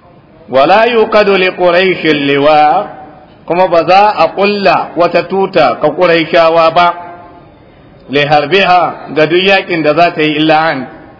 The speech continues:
mai ƙullawa kai ne. "Wala yashrabu rajulun bi Makkata illa min sikayati", kuma babu wanda zai sha ruwa ko wani abin zaki a Makka sai daga mashayanka.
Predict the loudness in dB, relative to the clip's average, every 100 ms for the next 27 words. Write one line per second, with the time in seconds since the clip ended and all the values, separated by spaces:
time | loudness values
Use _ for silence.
0 | -20 -20 -10 -6 -4 -2 0 2 2 0
1 | 0 -2 -4 -8 -16 -20 -20 -20 -20 _
2 | _ _ -20 -20 -20 -20 -20 -20 -14 -2
3 | 2 2 2 0 -2 0 0 2 0 0
4 | 0 0 0 0 0 0 -2 -2 -2 0
5 | -2 -2 0 2 2 0 -4 -4 -4 0
6 | 0 0 0 -2 -2 -8 -20 -20 -20 -20
7 | -20 -20 -8 -4 2 2 2 0 -2 0
8 | -2 -2 -2 -2 0 0 0 0 0 -2
9 | 0 0 0 -2 -2 -2 -2 -4 0 0
10 | 0 -4 -4 -2 -2 -2 -2 -4 -4 -6
11 | -14 -20 -20 -6 -4 -2 -2 -4 -2 0
12 | 0 0 -4